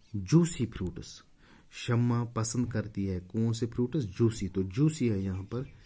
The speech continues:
एडजेक्टिव यानी क्वालिफाइंग वर्ड। जूसी को हम क्या करेंगे? इनसर्कल करेंगे। आशिक bought some ripe mango। आशिक ने खरीदे कुछ राइप मैंगो, मैंगोज खरीदे, लेकिन क्या मैंगोज थे वो?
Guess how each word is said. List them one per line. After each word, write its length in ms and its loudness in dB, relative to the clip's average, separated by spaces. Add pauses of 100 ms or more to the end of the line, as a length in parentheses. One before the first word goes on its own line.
(400)
एडजेक्टिव 460 -4
यानी 200 -2
क्वालिफाइंग 640 -6
वर्ड। 140 -10
जूसी 400 -2
को 140 -4
हम 180 -6
क्या 180 -6
करेंगे? 400 -2 (920)
इनसर्कल 480 -2
करेंगे। 500 -10 (720)
आशिक 640 0 (180)
bought 600 0
some 480 -2 (280)
ripe 440 0
mango। 540 -4
आशिक 280 -8
ने 280 -2 (300)
खरीदे 480 2
कुछ 260 -6
राइप 380 2
मैंगो, 320 0
मैंगोज 400 0
खरीदे, 200 0
लेकिन 280 0
क्या 160 2
मैंगोज 380 2
थे 60 2
वो? 200 -2